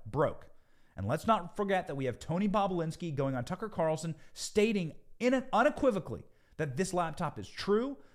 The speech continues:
that he has the documents to verify it. He brought his Blackberries and his phones and he handed them over to federal officials. These intel agency members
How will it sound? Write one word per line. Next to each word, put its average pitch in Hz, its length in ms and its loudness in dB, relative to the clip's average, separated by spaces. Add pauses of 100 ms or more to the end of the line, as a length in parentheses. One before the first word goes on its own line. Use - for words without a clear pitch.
that 147 100 2
he 156 120 2
has 160 380 -2
the 156 60 -8
documents 160 520 -2
to 139 60 -4
verify 196 540 0
it. 262 160 -4
He 143 140 -4
brought 135 480 0
his 117 160 -4
Blackberries 208 680 -2
and 139 140 -4
his 107 120 -4
phones 214 460 -2
and 151 100 -4
he 117 100 -2
handed 175 340 -2
them 170 100 0
over 170 240 -2
to 208 100 -10
federal 165 380 -2
officials. 226 560 -6 (720)
These 226 440 2
intel 208 440 2
agency 147 400 0
members 113 640 -2